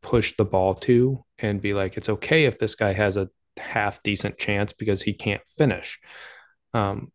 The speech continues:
most of the guys in the lineup can do that. That's a, L A F C is a team that can press very well,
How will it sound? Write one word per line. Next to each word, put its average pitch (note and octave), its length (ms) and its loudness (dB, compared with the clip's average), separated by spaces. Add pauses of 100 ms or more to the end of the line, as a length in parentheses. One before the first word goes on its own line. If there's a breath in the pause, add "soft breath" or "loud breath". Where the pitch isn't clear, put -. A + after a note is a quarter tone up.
(640)
most A#2 360 6
of A#2 60 2
the A2+ 60 4
guys G#2 200 2
in G2+ 80 -2
the G2 60 -4
lineup G2+ 280 -6
can G2+ 120 -6
do G2 160 -2
that. B2+ 260 -2
That's G#2 280 -2
a, G#2+ 80 0 (280)
L A2 120 4
A A2 60 6
F G#2+ 100 2
C - 120 -2
is G#2+ 80 2
a G#2 40 0
team G#2+ 260 0
that G2 100 -2
can G2 140 -2
press - 440 -2
very B2+ 300 2
well, C#3 420 0